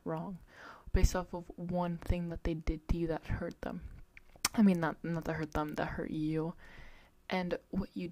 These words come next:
do with that is that you talk to them and you figure out a solution so that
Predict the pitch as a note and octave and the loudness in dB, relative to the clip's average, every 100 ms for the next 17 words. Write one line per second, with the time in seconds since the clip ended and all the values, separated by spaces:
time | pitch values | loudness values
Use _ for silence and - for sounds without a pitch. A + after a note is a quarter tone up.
0 | - F#3 F#3 F3 - - - - - - | -6 -4 -4 -4 -4 -6 -6 -6 -6 -6
1 | G3 F3+ - - - - - D#3 D3+ D#3 | -8 -6 -6 -6 4 4 4 -2 -4 -6
2 | E3 D#3+ E3+ E3+ E3+ - - - F#3+ F#3 | -4 -4 -2 -2 -4 -8 -8 -4 -2 -2
3 | F3+ E3 D#3+ D#3 - E3+ E3+ - D#3+ D3+ | -2 -4 -4 -6 -6 -6 -6 -6 -10 -10
4 | - - | -8 -8